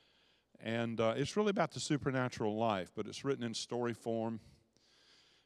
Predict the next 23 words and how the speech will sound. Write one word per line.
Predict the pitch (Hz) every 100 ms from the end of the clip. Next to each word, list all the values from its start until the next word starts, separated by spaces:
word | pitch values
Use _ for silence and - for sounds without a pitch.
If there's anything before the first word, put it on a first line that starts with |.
| _ -
And, | 98 101 98
um, | 101 98 95 95 92 - _ _ _ _ _ _ - - _ _ _ _ _ _ _ _ -
the |
main | 135 139
character | 139 147 139 127
is | 107
a |
moose | 104 117 127 135 - - - -
that | 104 -
walks | 107 113 -
around | 110 110 110
like | 107 101
a | 92
human. | 120 113 113 104
It's | 107 -
really | 139 110
pretty | - 110 98
bizarre, | 90 85 98 98
but | 90
it's | 90 -
awesome. | 98 95 95 101 - _ _ _ _ _ _ _ _ _ - -
And, | 101 101 101
uh, | 101 98 95